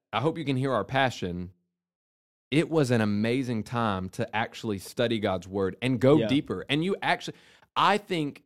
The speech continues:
Speaker 1: and, and maybe you'll agree with me. So maybe if you, I don't know how you felt on the front end. It was like fire hose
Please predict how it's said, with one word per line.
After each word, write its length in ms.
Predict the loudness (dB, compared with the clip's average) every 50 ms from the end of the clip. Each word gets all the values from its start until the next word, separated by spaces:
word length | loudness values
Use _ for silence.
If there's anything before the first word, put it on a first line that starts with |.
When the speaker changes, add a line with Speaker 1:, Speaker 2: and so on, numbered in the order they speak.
| _ _
Speaker 1:
and, 120 | -4 -4 -2
and 140 | -2 -2 0
maybe 160 | 0 -2 0
you'll 120 | 0 0 0
agree 200 | 2 0 -2 -2
with 100 | -4 -8
me. 40 | -8
So 200 | -4 -4 -4 -4
maybe 400 | -2 -2 -2 -2 -2 -2 -6 -6
if 140 | -8 -10 -6
you, 380 | -4 -2 -2 -2 -2 -4 -6 -6
I 100 | -6 -6
don't 140 | -6 -6 -8
know 120 | -8 -10
how 140 | -8 -8 -8
you 160 | -8 -8 -10
felt 360 | -12 -8 -6 -4 -4 -4 -4 -8
on 80 | -10
the 60 | -12 -12
front 260 | -8 -8 -8 -6 -6
end. 180 | -6 -8 -8 -6 -6
It 100 | -6 -4
was 180 | -4 -6 -4 -4
like 200 | -4 -4 -6 -8
fire 420 | -12 -6 -4 -2 0 0 0 -2
hose 500 | 0 -2 -2 -2 -2 -4 -6 -10 -16 -20